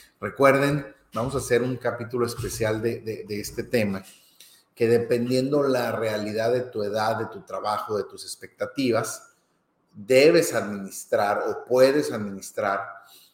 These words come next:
los niveles de riesgo de tus inversiones. Y yo les reiteraría tres o cuatro principios generales que,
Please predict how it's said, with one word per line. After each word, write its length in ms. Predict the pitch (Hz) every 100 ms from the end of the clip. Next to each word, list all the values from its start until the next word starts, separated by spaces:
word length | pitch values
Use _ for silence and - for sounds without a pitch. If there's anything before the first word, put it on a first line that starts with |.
| _
los 220 | 110 110
niveles 340 | 110 104 110 113
de 100 | 104
riesgo 360 | 101 101 104
de 60 | 101
tus 160 | 98 104
inversiones. 800 | 104 107 214 214 107 - - _ _ _ _ _ _ _ - -
Y 600 | 135 135 139 147 147 - - _ _ _
yo 640 | 113 127 131 135 139 139 131
les 320 | 117 107 -
reiteraría 1000 | 113 107 113 107 107 123 127 117 104 - - _ _ -
tres 240 | 123 123
o 80 | 131
cuatro 320 | 127 131 131
principios 640 | 117 107 - 113 123 123 -
generales 760 | 104 101 101 110 117 117 -
que, 500 | - 98 95 92 -